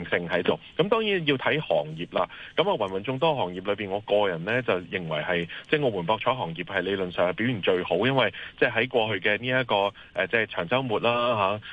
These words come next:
嚇，呃，無論係講緊博彩業嘅一啲嘅，誒，營收嘅數字啦、訪澳嘅旅客等等咧，都係即係相對地比較係樂觀嘅。咁所以就係喺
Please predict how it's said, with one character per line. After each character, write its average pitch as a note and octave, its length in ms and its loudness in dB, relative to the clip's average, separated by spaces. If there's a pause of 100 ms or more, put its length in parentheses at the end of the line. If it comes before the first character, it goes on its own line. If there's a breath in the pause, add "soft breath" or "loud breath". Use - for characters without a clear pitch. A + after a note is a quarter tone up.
嚇， F#2 60 0
呃， F2+ 160 2
無 F2+ 240 0
論 F#2 160 0
係 G2+ 220 2
講 G#2+ 160 0
緊 C3+ 120 2
博 A2 180 0
彩 A2 140 -2
業 A#2 200 0
嘅 G2 280 2
一 F#2+ 60 2
啲 A#2+ 240 -2
嘅， G2 220 2 (240 loud breath)
誒， F2 240 2
營 E2+ 260 -4
收 C3+ 260 2
嘅 G#2 260 2 (200)
數 G#2+ 200 2
字 G2 260 -6
啦、 A#2+ 300 2
訪 - 80 0 (220)
澳 A2 60 2
嘅 F#2 300 2
旅 F#2 80 -2
客 G2 420 -2
等 F2 180 -2
等 F2+ 200 -2
咧， A2 120 0
都 C3+ 160 2
係 F#2 240 0 (320 loud breath)
即 A#2 60 6
係 F2+ 120 2
相 C#3+ 220 0
對 G2 120 -2
地 E2+ 180 2
比 F2+ 160 0
較 F2 180 2
係 E2+ 140 0
樂 D2+ 180 2
觀 F#2 240 -2
嘅。 D2+ 140 -2
咁 G#2+ 120 -2
所 D#3+ 120 4
以 B2+ 100 0
就 G#2+ 140 2
係 F2+ 240 2
喺 - 20 -16